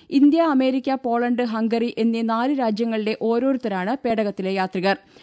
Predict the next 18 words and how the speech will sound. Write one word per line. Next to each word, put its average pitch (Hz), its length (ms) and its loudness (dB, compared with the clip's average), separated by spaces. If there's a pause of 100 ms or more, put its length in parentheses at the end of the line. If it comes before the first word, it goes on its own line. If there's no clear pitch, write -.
(140)
നാളെ 247 300 2
വൈകിട്ട് 208 360 -2
ഇന്ത്യൻ 214 320 0
സമയം 202 340 -4
നാലരയോടെ 208 640 -2
ആക്സിയം 220 400 -4
ഫോർ 202 280 -2 (100)
അന്താരാഷ്ട്ര 240 580 0
ബഹിരാകാശ 247 600 -2
നിലയത്തിലെത്തുമെന്ന് 202 920 -4
ഐ 240 140 -2
എസ് 233 160 -4
ആർ 185 140 -4
ഒ 233 80 -2
സാമൂഹിക 240 540 -2
മാധ്യമ 202 400 -2
പോസ്റ്റിൽ 196 380 -4
അറിയിച്ചു. 190 440 0